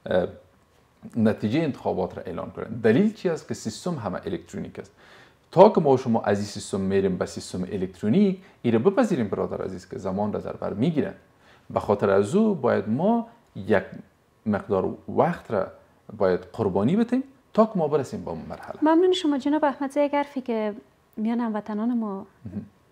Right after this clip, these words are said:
Speaker 2: وجود داره می‌خوایم روشن شوه که این حرف بینشان است که گویا کسی که تذکره الکترونیکی نداشته باشه سفارت ها ویزا نمیدن برش.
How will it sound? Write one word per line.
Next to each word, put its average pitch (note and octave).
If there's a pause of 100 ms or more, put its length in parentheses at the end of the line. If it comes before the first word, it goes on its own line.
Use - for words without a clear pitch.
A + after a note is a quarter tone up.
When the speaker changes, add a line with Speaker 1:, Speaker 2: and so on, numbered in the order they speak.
(320)
Speaker 2:
وجود A3
داره A3
می‌خوایم A3
روشن G3
شوه A3
که G3 (400)
این C#4
حرف C#4
بینشان A3+
است C4+
که G#3+
گویا A#3
کسی A#3
که G#3+
تذکره G3+
الکترونیکی F#3+
نداشته F#3
باشه G3
سفارت F#3
ها G3+
ویزا F#3+
نمیدن F#3+
برش. B3